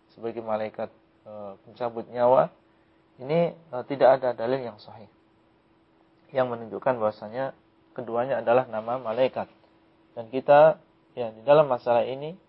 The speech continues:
karena ini adalah ilmu yang gaib, tidak boleh kita, ya, memberi nama malaikat kecuali memang ada dalilnya. Kalau ada dalilnya, baru kita beri nama. Kalau tidak ada, maka tidak boleh kita, ya, mem-, memberi nama malaikat dari diri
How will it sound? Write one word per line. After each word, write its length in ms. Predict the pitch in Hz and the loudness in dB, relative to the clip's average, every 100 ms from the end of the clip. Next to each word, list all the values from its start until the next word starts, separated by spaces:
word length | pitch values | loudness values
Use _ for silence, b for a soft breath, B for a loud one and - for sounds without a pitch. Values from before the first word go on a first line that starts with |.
| _ | _
karena 240 | 110 110 | -14 -10
ini 80 | 139 | -6
adalah 220 | 147 147 160 | -2 0 0
ilmu 240 | 151 151 | -4 -6
yang 160 | 151 151 | -2 -2
gaib, 240 | 160 - 117 | -2 -4 -6
tidak 180 | 113 110 | -8 -6
boleh 200 | 123 147 | -4 -4
kita, 400 | 143 127 143 180 - _ _ _ _ _ _ | -6 0 2 2 -2 _ _ _ _ _ _
ya, 160 | 131 | 2
memberi 400 | 135 127 123 165 | 4 4 2 2
nama 320 | 165 147 131 | 6 6 6
malaikat 480 | 123 117 117 - 175 | 6 6 4 0 -6
kecuali 360 | 131 135 123 175 | -4 4 4 4
memang 240 | 165 165 139 | 0 2 2
ada 240 | 139 160 | 4 6
dalilnya. 480 | 147 147 180 131 104 _ _ _ _ _ _ _ | 6 6 4 0 -10 _ _ _ _ _ _ _
Kalau 180 | 135 185 | 6 8
ada 240 | 165 139 | 8 6
dalilnya, 380 | 131 123 120 175 | 6 4 2 -2
baru 260 | 120 175 156 | 0 0 -2
kita 240 | 117 123 | -4 -6
beri 160 | 117 113 | -6 -8
nama. 320 | 107 123 151 | -8 -10 -6
Kalau 220 | 113 101 | -6 -6
tidak 360 | 131 127 110 120 | 0 6 6 6
ada, 220 | 135 165 _ _ _ _ _ _ | 4 2 _ _ _ _ _ _
maka 340 | 117 120 113 - - | -12 -10 -10 -12 -16
tidak 220 | 113 98 | -6 0
boleh 240 | 131 147 131 | 2 2 0
kita, 420 | 120 123 127 127 - | -4 0 2 0 -10
ya, 100 | 120 | -10
mem-, 240 | 117 113 110 | -10 -12 -8
memberi 340 | 127 123 151 139 | -6 0 2 4
nama 240 | 131 120 | 2 2
malaikat 400 | 113 110 110 147 | 0 -4 -6 -10
dari 240 | 120 123 | -8 -8
diri 240 | 139 120 | -8 -10